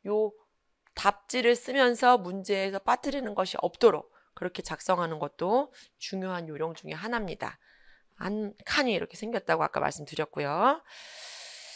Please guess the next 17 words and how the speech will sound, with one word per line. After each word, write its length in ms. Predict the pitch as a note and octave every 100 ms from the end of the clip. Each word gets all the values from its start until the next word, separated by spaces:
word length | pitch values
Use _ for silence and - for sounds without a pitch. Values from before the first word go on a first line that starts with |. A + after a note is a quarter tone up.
| - - -
자, 180 | A3+ G#3+ F3+ F3+
그래서 520 | - C4 C4+ C4 F#3
이제 360 | - F#3+ G3+ G3+
우리 500 | F3 F3+ F3+ F#3+ D#3
총론과, 920 | - D4+ D#4 D4+ C4+ G#3+ G#3+ B3 D4+ _ -
어, 160 | F3 E3
발달 420 | - G3 A3+ G3+
이론, 220 | D#3+ D3+
개론 340 | - F3+ F#3+ F3+
부분을 360 | F3 E3+ E3+
봐야 180 | F3 D3+
되는데, 520 | D3+ D3 F3 C4 F#3 - - -
먼저 520 | - G3+ G#3+ G3+ G#3 F3+
이공일구 580 | F#3+ A3 B3+ B3+ G#3+ G3
개정 320 | F#3+ E3+ F3+
누리과정 480 | E3+ F3+ E3+ E3+ F3
총론을 520 | - E4+ F4+ F3+ D3